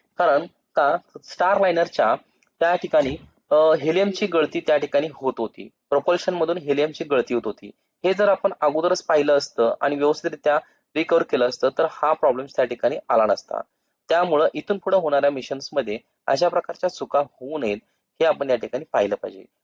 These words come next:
म्हणून यातून आपल्याला हे शिकायला मिळतंय. सर्वात शेवटी आता तुमच्यासाठी एक प्रश्न आहे जो की विचारलेला आहे, त्याचं उत्तर तुम्ही कमेंट बॉक्समध्ये निश्चितपणे द्यायचं आहे.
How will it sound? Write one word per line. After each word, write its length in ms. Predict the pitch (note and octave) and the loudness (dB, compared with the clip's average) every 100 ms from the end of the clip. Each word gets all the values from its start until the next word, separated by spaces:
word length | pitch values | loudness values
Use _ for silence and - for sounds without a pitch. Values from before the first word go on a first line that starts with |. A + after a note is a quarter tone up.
| _ | _
म्हणून 180 | D#3 D#3+ | -2 0
यातून 260 | D#3 F#3 | 0 0
आपल्याला 320 | F3 E3 D3+ F3+ _ _ _ | -2 0 0 0 _ _ _
हे 80 | D3+ | -6
शिकायला 360 | - B2 A#2 | -4 0 0
मिळतंय. 300 | G#2 F#2+ - | 0 -6 -10
सर्वात 400 | - _ - C#3 C#3 | -14 _ 0 0 2
शेवटी 380 | D3+ - D3+ - | -2 -2 -6 -6
आता 120 | C3 C#3 | -4 -4
तुमच्यासाठी 520 | C#3 B2+ C#3+ C#3+ C#3+ | -2 -4 -2 -2 0
एक 200 | C#3+ _ | -2 _
प्रश्न 280 | D#3 - F3+ | -2 -2 0
आहे 320 | D#3+ D3+ E3 G3+ _ _ _ | 0 2 0 0 _ _ _
जो 220 | A#2+ - F3+ | -6 -2 -2
की 260 | - D3 - _ _ _ _ | -2 -10 -10 _ _ _ _
विचारलेला 460 | C3 - D#3 D#3+ D#3 | -4 0 2 4 2
आहे, 220 | D3 D#3+ | 2 2
त्याचं 260 | D#3 - | 2 2
उत्तर 300 | C3+ - F#3 | 0 2 0
तुम्ही 280 | F#3+ F#3 C#3 - | 0 -4 -6 -2
कमेंट 260 | - D3+ C#3+ | 2 2 2
बॉक्समध्ये 460 | A#2+ - B2 A#2 F3 | 0 0 -10 -6 -8
निश्चितपणे 460 | D3+ A#2+ _ A#2 | -8 -16 _ -4
द्यायचं 300 | G#2 G#2 - | -2 -4 -6
आहे. 140 | - | -16